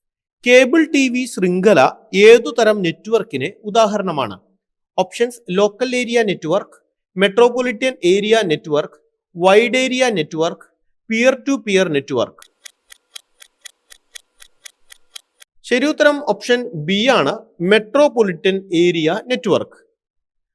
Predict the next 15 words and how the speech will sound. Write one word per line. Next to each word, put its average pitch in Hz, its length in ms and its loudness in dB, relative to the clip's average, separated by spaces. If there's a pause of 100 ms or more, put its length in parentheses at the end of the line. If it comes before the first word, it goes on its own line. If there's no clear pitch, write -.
(140)
ഗാർഹിക 233 600 0 (100)
പീഡന 190 440 -4
നിരോധന 170 600 -4
നിയമപ്രകാരം 113 720 -6 (380)
പരാതിക്കാരിക്ക് 208 720 2
ലഭിക്കുന്ന 135 400 -8 (260)
നിയമപരിഹാരങ്ങളിൽ 220 1120 -2
പെടാത്തത് 202 640 0 (160)
ഏത്? 104 240 -2 (480)
ഓപ്ഷൻസ്: 226 440 -4 (200)
താമസ 208 420 0
സൗകര്യം, 208 420 0 (340)
സംരക്ഷണം, 202 720 -2 (400)
നഷ്ടപരിഹാരം, 202 840 0 (320)
വിവാഹമോചനം. 147 880 -2